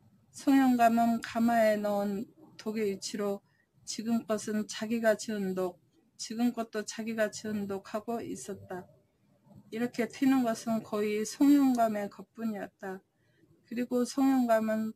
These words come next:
또 그 튀는 소리로 해서 그것이 자기가 앓다가 일어나 처음에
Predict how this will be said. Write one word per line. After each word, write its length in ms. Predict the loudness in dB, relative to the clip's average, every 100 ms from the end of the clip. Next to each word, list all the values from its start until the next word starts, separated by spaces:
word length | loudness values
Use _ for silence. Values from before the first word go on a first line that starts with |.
| -4
또 240 | -2 -2
그 260 | -6 -8 -6
튀는 320 | 2 4 4
소리로 400 | 2 -2 -4 -6
해서 440 | -8 -8 -6 -6 -8 _ _ _
그것이 420 | -10 -2 -2 -2 -4
자기가 440 | -4 -2 2 2
앓다가 480 | 2 -2 -2 0 0
일어나 500 | 0 -2 -2 -4 -6
처음에 600 | -4 -2 0 0 -2